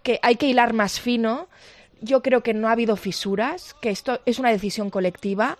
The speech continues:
y no se decidió poner en las Ramblas de manera colectiva y todas las, las administraciones nos hemos de hacer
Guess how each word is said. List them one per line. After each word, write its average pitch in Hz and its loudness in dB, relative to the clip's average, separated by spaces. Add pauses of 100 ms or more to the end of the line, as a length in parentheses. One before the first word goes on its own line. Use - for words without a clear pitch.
y 214 -4
no 220 -2
se 226 -4
decidió 185 -4
poner 175 -6
en 170 -4
las 165 -4
Ramblas 190 -8
de 202 0
manera 208 4
colectiva 175 -6
y 185 -6
todas 202 2
las, 185 -8 (300)
las 190 -4
administraciones 180 -6
nos 180 -8
hemos 180 -8
de 170 -6
hacer 165 -6